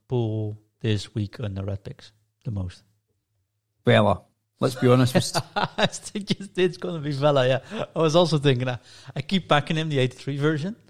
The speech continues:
Speaker 2: Aye, I'm sick of seeing his face.
Speaker 1: It's gonna be the
Speaker 2: Doing
Speaker 1: first
Speaker 2: his
Speaker 1: week
Speaker 2: thing.
Speaker 1: where I'm not constantly go-, gonna hate on Vela, because I'm probably not gonna back this one. <laughs>
Speaker 2: No, but I think Vela. No, I think the Lodi card, left midfielder. It's a shame he's not a left back. Um,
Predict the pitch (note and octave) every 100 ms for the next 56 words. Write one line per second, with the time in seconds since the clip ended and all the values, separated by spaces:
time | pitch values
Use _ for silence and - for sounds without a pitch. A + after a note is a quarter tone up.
0 | - B2+ B2+ - - A#2+ D3 - B2 B2+
1 | B2 - C3+ C#3 G3+ D3+ D3 C3 B2 B2
2 | D3+ C3 D3 C3 C3+ C#3+ C#3+ C3 A#2 A2+
3 | A#2 C3 - A#2+ G#2+ A#2 A2+ G#2 A#2 C3+
4 | - C3 A#2+ A#2 C#3+ C3 A2+ C3+ - -
5 | C3 A2+ A#2+ G#2 A#2 A2+ B2+ D3+ _ _
6 | D#3+ - - - F3 C#3 A2+ - - -
7 | - - A2+ C3 B2+ A#2+ A#2+ A2+ A2 B2+
8 | E3 E3+ G#3+ F#3+ G#3 F#3+ - _ D3 C#3+
9 | D3 D#3 E3 F#3+ E3+ F3 - - _ _
10 | C3+ C#3 B2+ C#3+ B2 D3 D3 C#3+ B2+ -
11 | _ _ _ _ _ - - C#3+ D3 B2+
12 | B2 A#2 C3+ - D3 C3+ - - _ _
13 | - A#2+ A#2 A#2 A#2 A2 A2+